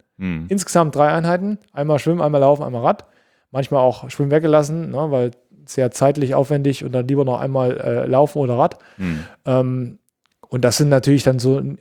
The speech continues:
Speaker 2: nicht ganz so, äh, klassische, äh, Fälle, ne, die dann, äh,
Speaker 1: Ja.
Speaker 2: dem Modell folgen.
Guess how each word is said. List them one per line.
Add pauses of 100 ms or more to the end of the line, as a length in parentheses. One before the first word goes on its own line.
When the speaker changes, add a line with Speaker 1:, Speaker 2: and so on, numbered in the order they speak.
Speaker 2:
nicht
ganz
so,
äh,
klassische,
äh,
Fälle,
ne,
die
dann,
äh,
Speaker 1:
Ja. (140)
Speaker 2:
dem
Modell
folgen.